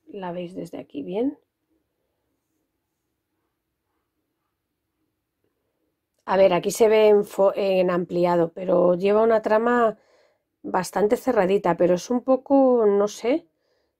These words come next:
si esto llega a ser entre Lugana, Lino, alguno pone Canvas, pero vamos, no sé.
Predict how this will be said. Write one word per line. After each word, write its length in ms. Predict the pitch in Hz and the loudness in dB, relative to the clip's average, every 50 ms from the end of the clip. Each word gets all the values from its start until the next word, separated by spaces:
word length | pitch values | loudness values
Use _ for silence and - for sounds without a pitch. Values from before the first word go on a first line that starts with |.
| _ _ | _ _
si 300 | - - - - 220 214 | -18 -12 -6 -2 -2 -2
esto 260 | 208 208 - - 202 | -2 -2 -2 -2 0
llega 300 | 202 202 196 190 185 180 | 2 2 2 2 2 0
a 40 | 180 | -2
ser 580 | - - - 196 190 190 185 185 180 175 180 | -4 -4 -2 0 2 2 2 2 2 0 0
entre 280 | 180 175 175 175 180 170 | -2 -2 -2 -2 0 0
Lugana, 600 | 165 160 156 160 160 170 196 226 226 214 190 175 | 2 2 0 0 -2 -2 -2 0 0 0 0 -2
Lino, 500 | 180 175 190 233 277 277 220 190 185 185 | -4 -4 0 2 2 2 2 0 0 -2
alguno 380 | 190 190 190 202 220 233 202 180 | -2 -2 -2 0 0 0 0 -2
pone 200 | - 208 226 208 | -2 -2 -2 0
Canvas, 340 | - 233 262 262 214 185 175 | 0 2 2 2 2 0 -6
pero 200 | - - 175 180 | -8 -8 -8 -6
vamos, 200 | 190 202 190 180 | -6 -4 -4 -4
no 160 | 190 190 185 | -6 -6 -8
sé. 240 | 175 - 170 - | -8 -10 -10 -10